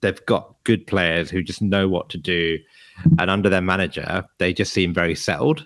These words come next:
Um, the only distraction there is they're in Europe this season, which might stretch that squad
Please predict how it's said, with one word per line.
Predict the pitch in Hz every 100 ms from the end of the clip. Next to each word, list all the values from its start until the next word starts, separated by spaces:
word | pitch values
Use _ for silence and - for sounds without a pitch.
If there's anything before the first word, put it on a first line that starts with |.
| _
Um, | - 123 107 - -
the | 131 131
only | 151 147
distraction | 135 120 - 131 104 117 95
there | 87
is | 87
they're | 95 90
in | 87
Europe | 92 95 -
this | 95
season, | 104 101 127 160 _ _ _ _
which | 101 -
might | 101 101 101 90 - _ _ _ _ _ _ _ - _ -
stretch | - - - 101 - -
that | 92 -
squad | - - 95 95